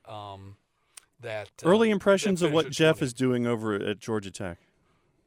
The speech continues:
Speaker 1: Uh, I mean, he, he, well, he's, he's got 'em back. He's got 'em back, and I know Georgia Tech fans are really excited about this, where they're recruiting in the mainstream.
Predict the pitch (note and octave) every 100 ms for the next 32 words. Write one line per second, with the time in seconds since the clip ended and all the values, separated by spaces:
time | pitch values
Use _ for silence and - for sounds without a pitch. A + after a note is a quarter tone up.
0 | _ - D#3+ A3 F#3+ E3 D#3 D#3+ D3+ D#3+
1 | E3+ F3+ F3 E3+ - E3 E3 B2 G3 G3
2 | D#3 B2 D#3 D3+ C3+ - - - - E3+
3 | C3+ G#3 A3+ F#3+ D#3+ D#3 E3 D#3 F3 D3
4 | E3+ E3 D3 D3 C3+ - C#3 C3+ C3+ B2+
5 | B2+ C#3+ C#3 A#2+ - C3 B2+ A#2+ B2 A#2+
6 | A#2 A#2+ A#2 - B2 C3 B2+ B2 A#2+ A2+
7 | _ _ - _ C3+ F3 G#3+ G#3 G3+ -
8 | G3+ G3 F#3 F3 E3 D#3 - _ _ _
9 | D#3+ E3 D#3 D3 C#3 C3 B2 - B2 A2
10 | G2+ G#2